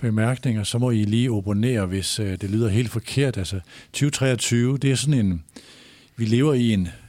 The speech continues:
ny puriet-, øh, altså puritanisme. Øh, vi har en høj krænkelsesparathed, bliver der ofte talt om. Øhm, og samtidig er vi, hvis man kigger på de sociale medier,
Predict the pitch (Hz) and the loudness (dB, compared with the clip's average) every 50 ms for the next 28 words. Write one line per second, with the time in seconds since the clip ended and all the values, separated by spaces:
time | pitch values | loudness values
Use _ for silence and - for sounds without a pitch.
0 | - - 113 110 127 117 - - 117 107 104 98 95 92 - - - - 117 110 | -10 -2 0 0 0 0 -2 -2 -2 0 0 0 0 -2 -6 -8 -12 -12 -8 -6
1 | 101 98 95 95 92 92 - _ - - - - - - - 107 98 - 101 98 | -4 -4 -4 -4 -4 -6 -8 _ -16 -12 -12 -12 -10 -6 -4 -4 -2 0 0 0
2 | 104 101 - - 104 87 80 - - - - - - - - - - - _ _ | 0 0 0 -2 -4 -4 -6 -8 -14 -20 -20 -20 -20 -20 -20 -20 -20 -20 _ _
3 | _ _ _ _ _ - - 107 104 101 98 98 95 90 92 90 82 87 87 85 | _ _ _ _ _ -10 -6 -4 -2 0 0 0 0 -2 -2 -4 -4 -4 -4 -6
4 | 82 76 76 78 - - _ _ _ _ - _ - - _ _ - - - - | -6 -8 -10 -14 -18 -20 _ _ _ _ -20 _ -20 -20 _ _ -20 -18 -8 -4
5 | - 113 113 107 - - - - 104 113 123 160 156 139 127 - 139 113 - - | -2 -2 -2 -4 -6 -10 -8 -4 -2 -2 -2 -2 -2 -4 -4 -4 -4 -4 -6 -8
6 | - - - - 117 107 107 110 113 113 104 - 110 110 104 104 120 107 101 101 | -10 -12 -10 -8 -6 -4 -2 -2 -4 -4 -4 -2 -2 -2 -2 -2 -2 0 0 0
7 | 113 107 - 135 - - - - 131 123 117 110 113 110 110 107 101 - - - | 0 0 -2 -6 -4 -2 -2 0 0 -2 -2 -2 -2 -2 -2 -2 -4 -8 -14 -20
8 | - - - - - _ _ _ _ - 117 110 107 104 101 98 98 95 92 90 | -20 -20 -20 -20 -20 _ _ _ _ -4 -2 0 0 2 0 0 0 0 0 -2
9 | 87 87 85 80 - - - - - - _ _ _ _ _ _ _ - - - | -2 -4 -6 -8 -14 -20 -20 -20 -20 -20 _ _ _ _ _ _ _ -8 -4 -2
10 | - - 113 120 117 - - 151 139 117 110 110 - - 110 104 95 98 98 92 | 0 2 2 0 0 0 0 0 2 2 0 0 -2 -2 -4 -2 0 0 0 0
11 | 90 82 80 78 - _ _ - - - 95 87 - - 101 104 101 - 90 90 | -2 -4 -6 -10 -16 _ _ -14 -10 -6 -6 -6 -6 -4 -4 -4 -4 -4 -6 -10
12 | 87 80 - - 107 104 85 85 98 135 165 165 - 151 139 | -8 -6 -4 -2 -2 -2 -2 -2 -2 0 0 -2 -2 -4 -6